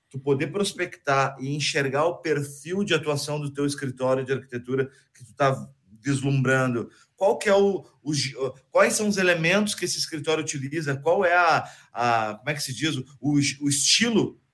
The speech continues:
que esse escritório adota pra tu poder ter uma abordagem mais assertiva.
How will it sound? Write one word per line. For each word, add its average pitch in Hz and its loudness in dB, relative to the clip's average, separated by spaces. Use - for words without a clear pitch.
que 139 -2
esse 139 -2
escritório 147 2
adota 143 4
pra 147 -4
tu 143 -10
poder 147 -4
ter 160 -4
uma 156 -4
abordagem 139 2
mais 135 -2
assertiva. 123 -6